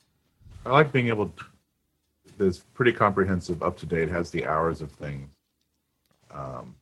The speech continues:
but I, uh, you know, it's like everything else seems like the, the, the, the internet is just the secret police, and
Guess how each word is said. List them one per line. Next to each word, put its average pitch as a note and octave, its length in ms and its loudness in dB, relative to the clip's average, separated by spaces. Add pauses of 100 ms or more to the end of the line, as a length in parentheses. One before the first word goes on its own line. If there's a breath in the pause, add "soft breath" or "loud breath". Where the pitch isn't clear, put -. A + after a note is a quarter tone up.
(1700)
but G#2 100 0
I, F#2 300 4
uh, D#2+ 440 -2 (800)
you D#3+ 120 -2
know, D#3+ 40 4
it's D3+ 140 -2
like D#3 140 -2
everything C3 280 0
else F#2 240 0
seems F2 240 -4
like E2+ 200 -4 (560)
the, - 100 -2 (100)
the, A#2+ 160 2 (460)
the, G#2+ 220 2
the A2+ 100 -8
internet B2 320 2
is F#2+ 160 0
just F#2+ 240 -6
the F2 60 -10
secret E2 380 -8
police, D#2 460 -4
and D#2 160 -8